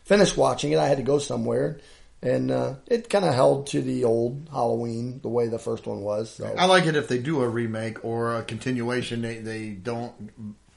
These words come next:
Speaker 2: veer too far away from the original story or the original intent of the story.
Speaker 1: Yeah, some of those got really strange.
Speaker 2: Yeah,
Speaker 1: I
Speaker 2: they
Speaker 1: mean,
Speaker 2: did.
Speaker 1: I read the book Halloween four, and
Speaker 2: Wasn't there one that was Halloween two where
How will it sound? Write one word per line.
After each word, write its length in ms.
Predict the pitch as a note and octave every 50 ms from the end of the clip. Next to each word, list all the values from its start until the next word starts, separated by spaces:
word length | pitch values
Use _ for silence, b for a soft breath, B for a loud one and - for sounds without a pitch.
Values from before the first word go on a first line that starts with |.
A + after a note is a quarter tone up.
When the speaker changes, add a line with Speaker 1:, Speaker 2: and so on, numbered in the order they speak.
| _ _ _ _ - -
Speaker 2:
veer 260 | A#2+ C3+ C3+ B2 A#2+
too 220 | - - E3+ D3
far 260 | A#2+ - C3+ B2 B2 A#2+
away 180 | A#2 A#2 A#2
from 220 | A2+ - A#2 A#2 A2
the 100 | A2 G#2+
original 720 | G#2+ G#2+ G#2+ A#2+ B2+ A#2+ - A#2 A#2 A#2 A2+ A2+ A2 - -
story 400 | - - - - C3 A#2 A#2 B2
or 80 | B2 B2
the 80 | B2 A#2+
original 380 | C3+ D#3 - - C3 B2 A2
intent 380 | A2 G#2 F2+ - B2+ B2 A2 -
of 120 | - G2
the 60 | - -
story. 420 | - - - - - - - A#2
Speaker 1:
Yeah, 200 | A#2+ B2 B2+ B2+
some 260 | A#2+ - - D#3 F#3 F#3+
of 100 | F3 D3+
those 380 | C#3 C3 B2 A#2+ A#2+ A2+ G#2
got 260 | A2+ B2+ A#2+ A2+ G#2+
really 400 | A#2 B2 B2+ B2+ B2 A#2 A2 G#2+
strange. 580 | F#2+ - - - - A#2 A#2+ B2 A#2+ A2+ A2 B2
Speaker 2:
Yeah, 260 | B2 B2 A#2 A#2 A2+
Speaker 1:
I 40 | -
Speaker 2:
they 80 | - -
Speaker 1:
mean, 80 | - -
Speaker 2:
did. 260 | - - G#2 G#2 - b b b b b b
Speaker 1:
I 80 | C#3+ E3
read 240 | G#3 A3 F3+ D3 -
the 60 | -
book 420 | - G#2+ A2+ D3 E3+ F3 - -
Halloween 460 | - C3+ C3 B2+ B2+ B2 B2+ B2+ B2
four, 520 | - - D3 D3+ D3+ C3 B2 A#2+ B2 A#2 b b b b b b b b b b b b
and 400 | - C3+ C3 C3 B2 B2 B2+ C3 - _ _ - - -
Speaker 2:
Wasn't 260 | - A3 D#4 D#4+ A#3
there 120 | B3 G#3+ F3+
one 240 | D3 D3+ D#3+ E3+
that 100 | E3 D#3
was 100 | C#3 C3 B2+
Halloween 360 | D#3+ D#3 D3+ D3 D3+ D3 C3
two 200 | - - C#3+ C#3+
where 360 | C#3 C3 B2 A#2 A2+ A2 G#2+